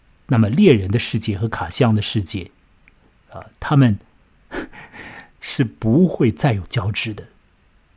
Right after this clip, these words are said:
不会的，啊，不要去想猎人再会去回访卡西昂，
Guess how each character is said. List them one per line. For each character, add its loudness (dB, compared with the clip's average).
不 0
会 2
的， -8
啊， -8
不 -2
要 2
去 -2
想 -4
猎 0
人 -2
再 0
会 -2
去 -6
回 -2
访 -4
卡 -10
西 -10
昂， -16